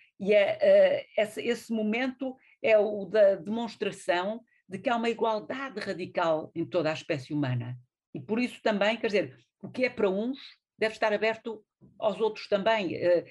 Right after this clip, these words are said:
as questões da justiça, não é, que na bioética são muito importantes, eh, decorrem na, na, na sua justificação. É claro que eu posso dar uma justificação baseada apenas em critérios que me parecem só filosóficos e,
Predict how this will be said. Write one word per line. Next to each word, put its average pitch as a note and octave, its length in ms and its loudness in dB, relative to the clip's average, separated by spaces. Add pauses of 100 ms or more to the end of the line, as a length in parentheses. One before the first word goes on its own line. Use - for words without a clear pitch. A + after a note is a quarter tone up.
(200)
as - 120 -6
questões A3 320 -4
da F#3+ 100 0
justiça, F3+ 600 -4
não E3+ 80 2
é, D#3 80 2
que D#3 100 -12
na E3 80 2
bioética D#3+ 480 -2
são D#3 160 -4
muito D#3 160 -2
importantes, F3 560 -6 (480)
eh, F#3+ 460 0
decorrem B3 760 0 (320)
na, G3+ 200 0
na, G3 320 2
na G3+ 160 0
sua A#3 240 -6
justificação. G3 960 -4
É - 80 -8
claro G#3+ 200 -4
que - 80 -4
eu G#3 60 -2
posso G3 240 0
dar F#3+ 140 2
uma F3+ 120 -4
justificação F#3 840 -4 (280)
baseada F#3 460 0
apenas F#3+ 400 -2
em F#3+ 100 -4
critérios F#3+ 800 -2 (460)
que - 40 -8
me E3+ 140 -6
parecem F3+ 380 2
só E3 180 0
filosóficos E3 880 -2
e, C#3+ 300 0